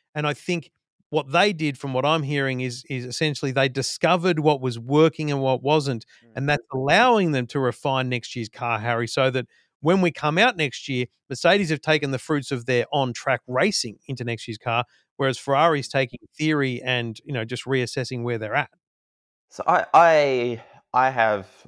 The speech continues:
Speaker 2: an extremely high level of confidence that, uh, Mercedes is, is strategy is probably a good one. I have much less confidence in Ferrari simply because, uh, like Connor said, or, or you said, Trevor, that when they c-, came out the start of the season,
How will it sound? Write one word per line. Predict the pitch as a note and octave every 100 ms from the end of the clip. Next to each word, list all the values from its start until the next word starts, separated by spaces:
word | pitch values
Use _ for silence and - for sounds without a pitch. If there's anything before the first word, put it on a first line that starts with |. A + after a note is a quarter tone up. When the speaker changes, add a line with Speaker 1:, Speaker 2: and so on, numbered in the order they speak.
| _ A#2
Speaker 2:
an | G#2+
extremely | G2+ - B2 A2
high | G2+ G#2 G#2
level | G#2 F#2+ G2
of | -
confidence | - G2 G2 F2+ -
that, | - F#2+ D#2 - _ _
uh, | A2+ G2+ G2 F#2 F#2+
Mercedes | G#2+ A#2 A#2 G2+ G2
is, | F2+ - _ _
is | G2+ - _ _ _ _ _
strategy | - A#2+ A2 G2+ G#2
is |
probably | - G2+ F#2
a |
good | F2+ G2+
one. | G#3+ - _ _ _ _ -
I | A#2
have | G#2+ G2
much | B2 -
less | A#2+ -
confidence | G#2+ G#2 G#2 G2+ -
in | A2+ G#2
Ferrari | - A2 F#3+ A#2+ A#2+
simply | F#3+ F#3
because, | D#3+ C#3+ C#3 C#3 - _ _ _ _ _ _ F3+
uh, |
like | F3 F3
Connor | - B2+
said, | - F#3 D#3+ G2+ - _ _
or, | C3 -
or | B2
you | B2+
said, | - A#2+
Trevor, | - A2+ B2
that | C3+ B2+ -
when | D3+ E3+
they | E3
c-, | - - _
came | - C3+ B2
out | G#2+
the |
start | - A2
of | F#2+
the |
season, | G2+ - B3 G2+ E2 C#3